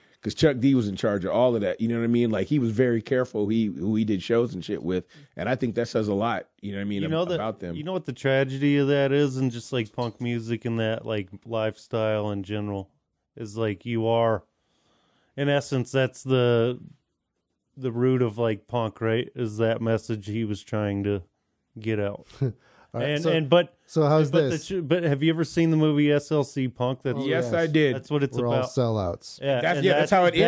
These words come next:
Speaker 1: ends.
Speaker 2: is the point. Is, like,
Speaker 3: So,
Speaker 2: eventually
Speaker 3: so, uh, yeah, of a, a, a, a somebody bred in this D I Y punk movement, I'm now a part of the corporate machine of
Speaker 2: Yeah.
Speaker 3: corporate radio.
Speaker 2: That's, that's the tragedy of
Speaker 3: <laughs> The
Speaker 2: punk.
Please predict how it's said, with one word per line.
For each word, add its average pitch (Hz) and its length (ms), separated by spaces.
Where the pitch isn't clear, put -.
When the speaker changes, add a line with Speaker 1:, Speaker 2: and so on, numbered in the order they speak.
Speaker 1:
ends. 117 60
Speaker 2:
is 180 400
the 160 100
point. 170 380
Is, 139 180
like, 165 160
Speaker 3:
So, 160 80
Speaker 2:
eventually 175 640
Speaker 3:
so, 180 220
uh, 214 240
yeah, 185 240
of 185 240
a, 180 40
a, 180 580
a, 175 80
a 156 160
somebody 170 300
bred 139 480
in 143 140
this 131 180
D 143 240
I 139 160
Y 139 240
punk 139 380
movement, 143 640
I'm 135 220
now 147 400
a 147 120
part 147 320
of 127 120
the 131 100
corporate 151 500
machine 139 480
of 139 140
Speaker 2:
Yeah. 135 140
Speaker 3:
corporate 156 360
radio. 170 720
Speaker 2:
That's, 180 180
that's - 140
the 165 120
tragedy 151 640
of 147 60
Speaker 3:
<laughs> - 20
The 117 80
Speaker 2:
punk. 160 260